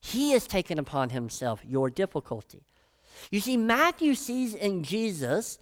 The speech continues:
much of what God's people has endured. And what they have endured is tremendous suffering when they went to exile,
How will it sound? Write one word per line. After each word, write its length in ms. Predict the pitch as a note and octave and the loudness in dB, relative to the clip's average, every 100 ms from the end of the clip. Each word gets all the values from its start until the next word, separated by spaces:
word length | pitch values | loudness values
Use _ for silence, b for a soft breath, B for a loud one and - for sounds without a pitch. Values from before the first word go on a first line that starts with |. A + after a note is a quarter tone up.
| b b | b b
much 560 | D3+ E3+ A3+ D4 D#4+ - | -4 4 8 8 6 0
of 240 | F#3+ G3 E3+ | 4 4 8
what 220 | G3+ E3 | 6 8
God's 380 | G3+ A3 C4+ - | 4 4 2 -2
people 440 | - C#3+ - F#3 | -4 -2 2 2
has 340 | D#3 E3+ F#3 F#3+ | 2 4 4 4
endured. 640 | A3+ A3+ B3+ G3 A#2 - - _ _ _ _ _ _ G3 | 4 8 10 10 8 0 -20 _ _ _ _ _ _ 2
And 160 | A3 | 8
what 180 | B3+ D4+ | 10 10
they 140 | C#4+ | 8
have 260 | A#3+ B3 C4 | 6 6 6
endured 440 | A#3+ G3 C4 A#3+ | 6 8 10 10
is 160 | F#3+ E3 | 8 4
tremendous 600 | - G3 G#3 C#4 A#3 E3 | -2 -2 2 2 2 0
suffering 560 | - C4 C#4 - D#3 D3+ | 0 -2 -2 -2 -2 0
when 100 | D3+ | 2
they 100 | C#3+ | 2
went 200 | D#3 - | 0 -2
to 140 | E3+ | -4
exile, 580 | D3 - - C3 B2 A#2+ | -2 -4 -2 -2 0 -2